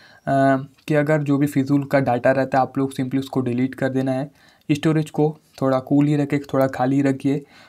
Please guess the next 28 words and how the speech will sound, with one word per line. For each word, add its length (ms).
और 720
हो 180
सके 220
तो 100
आप 160
लोग 220
एसडी 280
कार्ड 220
यूज़ 200
करते 300
होंगे 320
तो 100
ज़्यादा 380
से 160
ज़्यादा 300
डेटा 240
आप 140
लोग 200
एसडी 340
कार्ड 280
में 140
रखिएगा, 500
जिसकी 320
वजह 160
से 160
स्टोरेज 420
थोड़ा 140
सा 160